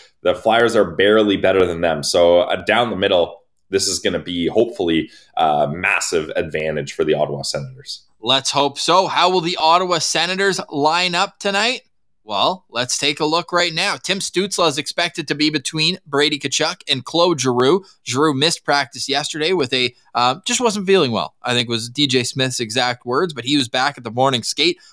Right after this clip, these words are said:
Speaker 2: We expect him to play in his spot tonight. Again, six points away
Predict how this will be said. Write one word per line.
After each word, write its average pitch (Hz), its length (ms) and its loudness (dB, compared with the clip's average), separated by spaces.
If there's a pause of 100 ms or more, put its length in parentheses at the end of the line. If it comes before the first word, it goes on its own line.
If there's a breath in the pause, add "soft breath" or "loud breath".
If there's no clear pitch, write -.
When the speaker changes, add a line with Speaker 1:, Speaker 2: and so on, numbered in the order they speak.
Speaker 2:
We 127 80 4
expect 127 400 -4
him 135 180 -2
to 135 80 -6
play 135 240 0
in 123 180 -6
his 139 180 0
spot 131 280 0
tonight. 147 240 -2
Again, 185 360 2 (340)
six - 260 -4
points 135 300 -2
away 107 320 0